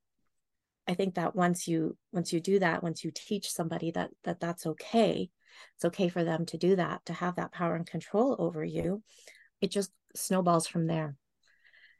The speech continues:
I, I think too, I think now, however many years later, I have a different perspective on it.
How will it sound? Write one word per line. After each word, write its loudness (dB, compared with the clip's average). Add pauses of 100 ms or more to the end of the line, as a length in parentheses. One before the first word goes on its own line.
(2250)
I, 8
I 4
think 0 (200)
too, 4
I -4
think 0
now, 0 (1700)
however 6
many 0
years 2
later, 0 (760)
I -2
have 4
a 4
different 0
perspective -4
on -6
it. -10